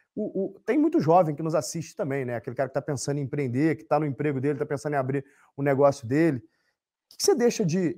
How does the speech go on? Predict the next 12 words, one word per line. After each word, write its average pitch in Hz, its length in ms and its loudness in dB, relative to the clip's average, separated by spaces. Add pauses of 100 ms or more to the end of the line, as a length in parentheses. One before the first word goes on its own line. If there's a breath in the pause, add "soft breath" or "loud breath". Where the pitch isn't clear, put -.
(120)
de, 147 440 -2
de 131 160 -4
dica 127 480 -2
pra 156 180 0
essa 170 140 0
pessoa 170 320 -2
que 190 80 -16
tá 202 80 0
começando 220 720 0
a 233 40 0
se 226 160 -4
enveredar 160 680 2